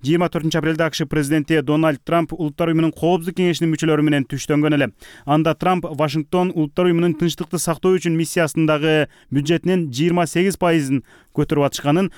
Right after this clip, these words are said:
бул акыйкатсыздык экенин билдирген болчу. Трамп эки миң он сегизинчи жылга сунуштаган өлкө бюджетине ылайык, акшнын дүйнөлүк оюндун тынчтык орнотуу операцияларына салымы жыйырма беш пайыздан жогору болбошу керектиги көрсөтүлөт.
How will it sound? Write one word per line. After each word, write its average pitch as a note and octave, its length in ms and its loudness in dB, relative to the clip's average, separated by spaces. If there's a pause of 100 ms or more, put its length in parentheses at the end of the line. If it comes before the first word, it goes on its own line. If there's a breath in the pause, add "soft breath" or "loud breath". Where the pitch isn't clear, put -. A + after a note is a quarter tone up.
(220 loud breath)
бул F3 340 2
акыйкатсыздык E3 920 -2
экенин D3 340 0
билдирген C#3 380 0
болчу. C#3 340 0 (920)
Трамп F3 260 -4
эки E3+ 240 -4
миң E3 160 2
он E3+ 80 2
сегизинчи E3 320 -2
жылга D#3+ 240 0
сунуштаган D#3 400 0
өлкө D#3 160 0
бюджетине D3 380 0
ылайык, D3+ 260 2
акшнын D#3 460 -2 (340 loud breath)
дүйнөлүк F3+ 380 2
оюндун E3 260 0
тынчтык D#3+ 240 -4
орнотуу E3+ 460 0
операцияларына D3 720 0
салымы D3 560 0
жыйырма D3 320 0
беш F3+ 160 -2
пайыздан D3 380 0 (260 loud breath)
жогору D#3 320 2
болбошу D3+ 400 -2
керектиги C#3 400 0
көрсөтүлөт. B2+ 640 -2